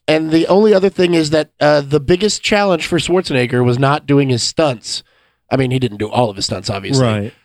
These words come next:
Speaker 1: Uh,
Speaker 2: Only Jackie Chan does that.
Speaker 1: Yeah. Well, no. Tom Cruise, too. He likes to do 'em all.
Speaker 2: Only Jackie Chan does
Speaker 1: Although I
Speaker 2: that.
Speaker 1: think that they just, like, kinda shoot some stuff that Tom Cruise does, and they're like, "Yeah, you,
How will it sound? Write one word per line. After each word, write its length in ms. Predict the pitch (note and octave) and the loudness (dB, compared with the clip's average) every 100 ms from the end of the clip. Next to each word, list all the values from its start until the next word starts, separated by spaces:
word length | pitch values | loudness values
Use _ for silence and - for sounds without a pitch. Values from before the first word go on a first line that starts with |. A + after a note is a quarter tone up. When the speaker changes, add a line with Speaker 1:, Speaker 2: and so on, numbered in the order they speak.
| _ - | _ -2
Speaker 1:
Uh, 180 | C#3+ C3+ | 2 4
Speaker 2:
Only 220 | F3 D#3+ | 2 0
Jackie 320 | B2+ C3 B2+ | -2 -2 -2
Chan 320 | A2 C#3 B2+ A2 | -4 0 0 0
does 240 | G#2 G2 | -2 -2
that. 280 | G#2+ G#2+ - _ C#3 | -2 -4 -10 _ -2
Speaker 1:
Yeah. 300 | B2 F2+ A#2+ - _ _ - | 0 -2 -12 -20 _ _ -4
Well, 240 | B2+ A#2+ | 0 0
no. 380 | A#2 A2+ A2+ C3 - | 0 0 -2 -6 -6
Tom 160 | - D#3 | -4 0
Cruise, 240 | F#3 D3+ | 2 2
too. 240 | - C3+ G#2 _ _ _ _ _ _ - _ - | 0 -2 -2 _ _ _ _ _ _ -20 _ 0
He 80 | |
likes 160 | C#3 B2 | 0 0
to 60 | A#2+ | 2
do 100 | A2 | 2
'em 60 | |
all. 140 | D3 D3+ | 2 0
Speaker 2:
Only 300 | A#2 E3+ E3+ | -2 -2 -2
Jackie 300 | D3+ D3+ C3 | -2 -4 -6
Chan 280 | B2+ G#2 G2+ | -4 -4 -2
does 0 | |
Speaker 1:
Although 180 | D3+ E3 | 0 2
I 100 | E3 | 2
Speaker 2:
that. 60 | F#3+ | 0
Speaker 1:
think 200 | B3+ G#3+ | -2 0
that 120 | F#3+ | 0
they 140 | D#3+ D3 | 0 0
just, 180 | C#3+ C#3+ | 0 2
like, 200 | C3+ - | -2 -4
kinda 300 | C3 C3 C#3+ | -2 0 2
shoot 340 | - D#3+ D#3 | 2 2 0
some 200 | - D3+ | 0 -2
stuff 300 | C#3+ D#3 D3+ | 0 -2 0
that 200 | D#3+ - | -2 -4
Tom 220 | - C#3+ | -4 -2
Cruise 180 | C#3+ D3 | 0 0
does, 120 | D3 C#3+ | 0 0
and 60 | |
they're 80 | D3 | 0
like, 160 | C#3+ D3 | 0 0
"Yeah, 160 | A#3+ | 2
you, 220 | A#3+ G#3 | 2 2